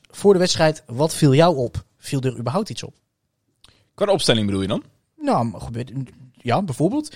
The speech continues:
Speaker 1: Wormoed die zei bijvoorbeeld, "Never change a winning team."
Speaker 2: Ja. Nee, ja, fair play toch? Dus, eh,
Speaker 1: Ja, je
Speaker 2: zelf
Speaker 1: kan je
Speaker 2: opstellen.
Speaker 1: vraagteken zetten van toch van, ehm, eh,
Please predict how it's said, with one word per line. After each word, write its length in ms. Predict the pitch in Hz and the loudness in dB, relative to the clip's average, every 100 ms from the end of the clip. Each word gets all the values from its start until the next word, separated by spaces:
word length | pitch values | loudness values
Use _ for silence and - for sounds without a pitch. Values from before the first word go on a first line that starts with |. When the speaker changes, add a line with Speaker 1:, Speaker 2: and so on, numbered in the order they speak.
| - - | -18 -2
Speaker 1:
Wormoed 400 | 143 220 196 151 | 2 4 2 0
die 80 | |
zei 200 | 135 131 | 0 0
bijvoorbeeld, 400 | 135 135 139 131 | 0 -4 -6 -4
"Never 260 | 147 151 143 | 0 0 0
change 240 | 135 143 127 | 0 0 0
a 20 | 127 | -2
winning 200 | 120 120 | -2 -2
team." 260 | 226 339 _ _ - | -4 -4 _ _ -8
Speaker 2:
Ja. 140 | - _ _ _ _ _ _ _ _ _ | -8 _ _ _ _ _ _ _ _ _
Nee, 160 | - 190 | 0 4
ja, 260 | 123 104 87 | 4 4 0
fair 200 | 110 87 | -2 -2
play 180 | 104 113 | -2 -4
toch? 200 | 113 - _ _ _ _ _ _ _ _ - | -6 -10 _ _ _ _ _ _ _ _ -10
Dus, 320 | 107 98 92 | -4 -2 -2
eh, 80 | 90 | -4
Speaker 1:
Ja, 100 | 85 | -8
je 0 | - _ _ - | -12 _ _ -4
Speaker 2:
zelf 0 | |
Speaker 1:
kan 220 | 170 156 165 | 2 4 4
je 60 | |
Speaker 2:
opstellen. 240 | 156 160 139 | 6 4 4
Speaker 1:
vraagteken 420 | - 131 139 127 | 4 2 0 -4
zetten 220 | 123 - | -6 -6
van 180 | - 110 | -6 -6
toch 240 | 135 127 - | -4 -8 -10
van, 240 | 120 113 | -10 -6
ehm, 480 | 107 107 110 110 107 110 _ _ _ | -4 -2 -2 -4 -8 -12 _ _ _
eh, 100 | _ | _